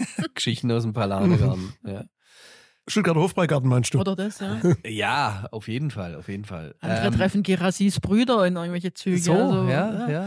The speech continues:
Speaker 1: von
Speaker 3: Hab ich auch
Speaker 1: Brüssel,
Speaker 3: schon
Speaker 1: ja.
Speaker 3: gehört.
Speaker 1: Ja, hab ich gehört, hab ich gehört, ja.
Speaker 3: Ja.
Speaker 2: Auch gut.
Speaker 3: Ja.
Speaker 1: Ja. Ein Kollege, der auch Ähnliches macht wie wir.
Speaker 3: Ja.
Speaker 2: Ah, okay.
Speaker 1: <laughs> Genau. Grüße gehen raus an Ricky.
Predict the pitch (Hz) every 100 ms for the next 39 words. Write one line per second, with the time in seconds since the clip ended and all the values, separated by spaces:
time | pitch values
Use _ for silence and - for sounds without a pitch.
0 | 214 - 139 143 208 190 208 262 269 277
1 | 196 185 - - 143 147 135 139 156 -
2 | - _ 127 120 - 131 - 123 - 202
3 | 208 214 156 - 147 139 151 127 - -
4 | 190 185 139 127 110 - _ - - -
5 | - - 107 104 127 123 127 113 107 101
6 | 101 104 98 98 - 104 101 101 98 92
7 | 90 - 87 85 95 - - 190 180 196
8 | - 139 151 143 113 131 120 117 - 104
9 | - 104 - - - - - - 180 180
10 | 160 131 143 143 120 113 143 131 95